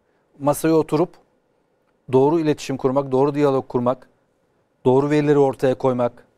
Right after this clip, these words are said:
onun sunumunu görmek, senin isteklerini sunum yapmak, tek direktör tercihini böyle yapmak lazım. Biz bir anda yapıyoruz.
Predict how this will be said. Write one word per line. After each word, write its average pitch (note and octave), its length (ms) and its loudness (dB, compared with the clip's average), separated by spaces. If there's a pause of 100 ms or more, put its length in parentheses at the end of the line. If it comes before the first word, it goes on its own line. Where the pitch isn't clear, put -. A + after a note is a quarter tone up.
(220)
onun D3 220 0
sunumunu D3+ 560 -2
görmek, C3+ 500 0
senin D3 300 -2
isteklerini D3 580 -2
sunum D3+ 300 -4
yapmak, C#3 360 0 (340)
tek - 200 -2
direktör E3+ 260 -6
tercihini D#3 380 -2
böyle F3 200 0
yapmak A#2+ 360 -4
lazım. A2 260 -8
Biz F3 180 -8
bir A#3+ 80 2
anda E3+ 260 0
yapıyoruz. G#2 520 -8